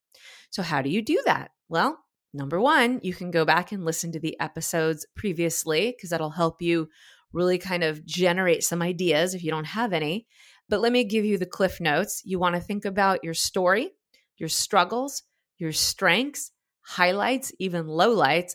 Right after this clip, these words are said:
and you wanna glean those for ideas. Now, let me give you a two-step process if you're like, "I have no idea what you're talking about, and that sounds like a lot of work." Okay, I get it. The past steps were for our, all of you creatives listening. Now,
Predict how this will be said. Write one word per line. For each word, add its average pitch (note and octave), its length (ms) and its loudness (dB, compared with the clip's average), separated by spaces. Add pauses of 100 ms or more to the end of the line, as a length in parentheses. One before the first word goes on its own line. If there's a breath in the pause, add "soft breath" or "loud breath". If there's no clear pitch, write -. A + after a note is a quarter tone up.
and F3 120 -4
you F3 120 -4
wanna E3+ 180 -4
glean G3 420 -4
those D#3+ 360 0
for - 320 -4
ideas. D#3 580 -10 (600 soft breath)
Now, A3 340 2
let A#3+ 140 0
me D4+ 80 0
give D4 160 2
you C4 140 4
a F#3+ 40 4
two-step - 580 -2
process - 500 -4
if D#3+ 160 -12
you're E3+ 80 0
like, D#3 320 0
"I E3+ 40 -4
have F3 300 -4 (140)
no F3 240 -2
idea A#3+ 260 2
what A3 80 0
you're G3+ 100 -2
talking E3+ 320 -2
about, D#3+ 300 4
and E3+ 140 -4
that - 120 -2
sounds E3 240 -4
like F3 140 -10
a E3+ 60 -6
lot D3 160 -2
of C#3+ 120 -8
work." - 280 -4 (120)
Okay, F3+ 400 -2
I E3 100 -2
get D#3 200 -2
it. - 80 -6 (380 soft breath)
The A#3 80 6
past D4+ 520 4
steps - 460 2
were F#3+ 220 2
for F3+ 280 2
our, E3 320 6
all E3+ 120 0
of E3+ 100 0
you D#3+ 80 0
creatives D3+ 580 0
listening. C3+ 540 -8
Now, C#3+ 300 2